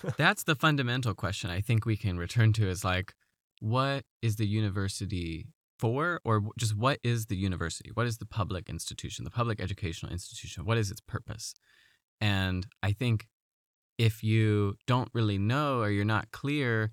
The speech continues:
Speaker 2: it's easy for the purpose to be co-opted by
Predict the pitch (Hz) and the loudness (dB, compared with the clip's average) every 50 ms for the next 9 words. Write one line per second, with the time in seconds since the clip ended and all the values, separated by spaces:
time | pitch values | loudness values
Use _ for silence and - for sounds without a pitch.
0 | - _ _ - 107 104 - - - 139 143 131 135 131 117 123 110 104 - - | -6 _ _ -8 -8 -8 -4 0 2 2 2 2 2 -2 -2 -2 -4 -4 -2 -2
1 | 127 127 113 - 104 - - 107 - - - - - 135 127 120 107 92 87 - | -2 -2 0 -2 -4 -4 -4 -6 -8 -8 -8 -4 -4 -2 0 2 2 0 0 -2
2 | - - 92 82 82 82 80 - _ _ _ _ _ _ _ - 98 92 87 87 | -4 -4 -4 -2 -2 -4 -6 -8 _ _ _ _ _ _ _ 2 4 4 4 2
3 | 90 | 0